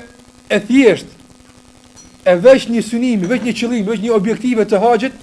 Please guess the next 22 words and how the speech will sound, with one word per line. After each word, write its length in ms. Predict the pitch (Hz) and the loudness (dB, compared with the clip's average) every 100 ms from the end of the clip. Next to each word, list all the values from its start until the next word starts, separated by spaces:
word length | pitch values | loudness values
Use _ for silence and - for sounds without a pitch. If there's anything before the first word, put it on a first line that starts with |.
| - - - - - - - - | -20 -20 -20 -20 -20 -20 -18 -8
do 60 | |
ta 160 | 175 190 | 0 2
vresh, 240 | 220 220 | 4 2
vëllai 240 | 190 220 208 | 2 0 0
i 60 | |
dashur, 240 | 226 208 185 | 0 -2 -4
se 80 | 190 | -8
sa 300 | - 240 240 | -2 0 0
do 160 | 185 196 | -2 -4
të 140 | 240 | -2
jep 120 | 208 | -2
ti 100 | 208 208 | -4 -8
fuqi, 300 | 196 254 214 - - - - - - - - | -8 -6 -6 -10 -20 -20 -20 -20 -20 -12 -4
e 100 | 175 | -2
sa 200 | 240 240 | 2 2
do 100 | 233 | 2
të 140 | 233 | 0
jep 140 | 233 - | 0 0
ty 80 | 247 | -6
kuptime 520 | 220 196 254 247 180 117 - - - | -6 -6 -2 0 -2 -6 -12 -18 -8
të 80 | 185 | -4
shumta, 420 | 247 262 220 262 | 0 0 2 0